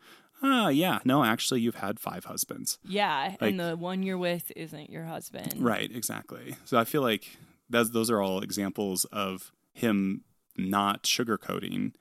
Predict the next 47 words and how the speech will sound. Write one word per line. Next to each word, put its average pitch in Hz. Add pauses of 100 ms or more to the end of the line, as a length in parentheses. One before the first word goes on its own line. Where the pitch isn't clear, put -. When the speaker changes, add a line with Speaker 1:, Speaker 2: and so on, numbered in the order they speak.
(440)
Speaker 2:
Yeah. 202 (200)
Speaker 1:
the -
things 90
that -
he -
knows. - (280)
Speaker 2:
Right. 185 (200)
But 285 (100)
then 214
he 196 (100)
does 196
in 190
the 175
way 175
that 175
he 180
doesn't, 170 (320)
like 180
we 190
were 175
talking 180
about, 165
like, -
when 170
he 170
was 175
on 170
the 151
cross, 170
he -
didn't 170
strike 160
everyone 170
with 156
lightning. 160
Like, 165
Speaker 1:
Mm-hmm. 110
Speaker 2:
he 127
prayed 170
for 165
their, - (120)
their, 160 (300)
to 185
be 175
forgiven 156
and, 160 (220)
Speaker 1:
Yeah. 117